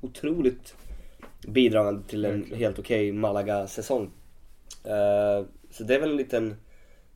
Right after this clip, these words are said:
Speaker 1: liten, eh, flipp då,
Speaker 2: Ja.
Speaker 1: om man, om man får, eh,
Speaker 2: <laughs> Ja, det får vara.
Speaker 1: eh, om man får ta
Speaker 2: Utropstecken.
Speaker 1: motsats o-,
Speaker 2: Ja.
Speaker 1: ordet till flopp. Är det
Speaker 2: Ja.
Speaker 1: flipp? Det måste det vara.
Speaker 2: Flipp-, flip-flop, ja, det
Speaker 1: Ja,
Speaker 2: skulle jag säga.
Speaker 1: kanske. Eh, så det är,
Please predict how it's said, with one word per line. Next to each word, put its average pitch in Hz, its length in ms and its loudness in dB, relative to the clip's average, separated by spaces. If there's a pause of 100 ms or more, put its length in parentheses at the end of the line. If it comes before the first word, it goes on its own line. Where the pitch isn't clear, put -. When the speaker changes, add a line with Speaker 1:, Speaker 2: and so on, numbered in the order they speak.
(120)
Speaker 1:
liten, 101 500 -8
eh, 98 200 -6
flipp - 580 -2
då, 82 200 -6
Speaker 2:
Ja. 123 80 -10
Speaker 1:
om 104 100 -4
man, 107 100 0 (120)
om 110 60 -4
man 107 140 0
får, 104 360 2
eh, 101 140 0 (100)
Speaker 2:
<laughs> - 140 -20
Ja, 135 180 -4
det 180 100 -4
får 147 100 -6
vara. 98 180 -6
Speaker 1:
eh, 95 200 -12 (840)
om 110 120 -10
man 104 120 -6
får - 80 -20
ta - 80 -4
Speaker 2:
Utropstecken. 113 440 -2
Speaker 1:
motsats 107 420 -2
o-, 117 60 -6
Speaker 2:
Ja. 113 240 -4
Speaker 1:
ordet 113 400 -6
till 104 280 -4 (140)
flopp. - 400 -10
Är - 80 -6
det 165 100 -6
Speaker 2:
Ja. 104 60 -8
Speaker 1:
flipp? 107 220 -8
Det - 80 -14
måste 127 280 -12
det 82 60 -10
vara. 73 100 -10
Speaker 2:
Flipp-, - 300 -16
flip-flop, 117 420 -12
ja, 127 280 -6
det 180 80 -6
Speaker 1:
Ja, 104 100 -2
Speaker 2:
skulle 135 140 -6
jag 113 80 -8
säga. 117 120 -8
Speaker 1:
kanske. - 160 -12 (840)
Eh, 98 60 -6 (1160)
så - 160 -6
det 143 160 6
är, 170 200 6